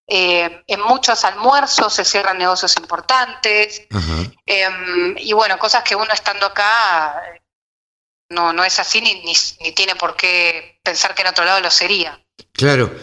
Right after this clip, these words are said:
Speaker 2: claro, em, sí, eh, quienes, con quienes he hablado sobre el tema me han dicho que, em, no nos escuchará nadie, ¿no? Eh, <laughs> que hay que tener
Speaker 1: Sí.
Speaker 2: mucho cuidado con los chinos, ¿no?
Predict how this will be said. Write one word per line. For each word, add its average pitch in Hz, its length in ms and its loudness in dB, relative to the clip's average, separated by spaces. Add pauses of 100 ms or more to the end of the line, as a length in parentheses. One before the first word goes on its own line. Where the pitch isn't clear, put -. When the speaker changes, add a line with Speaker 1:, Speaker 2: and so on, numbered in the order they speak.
(200)
Speaker 2:
claro, 135 420 2
em, 117 640 0 (320)
sí, 165 480 4
eh, 139 760 4 (180)
quienes, 147 640 2 (280)
con 131 140 2
quienes 127 280 4
he 165 120 8
hablado 143 480 6
sobre 110 260 4
el 110 80 0
tema 160 460 4 (400)
me 110 180 4
han 131 80 2
dicho 143 300 4
que, 107 640 2 (180)
em, 90 840 2 (360)
no 123 120 2
nos 107 140 2
escuchará 95 440 2
nadie, 87 340 2
¿no? 127 260 0 (240)
Eh, 107 1040 4
<laughs> - 580 0
que 143 80 6
hay 165 60 6
que 165 140 6
tener 135 200 2
Speaker 1:
Sí. 147 80 2
Speaker 2:
mucho 165 240 2
cuidado 123 400 4
con 101 120 2
los 98 120 0
chinos, 92 340 0
¿no? 147 300 0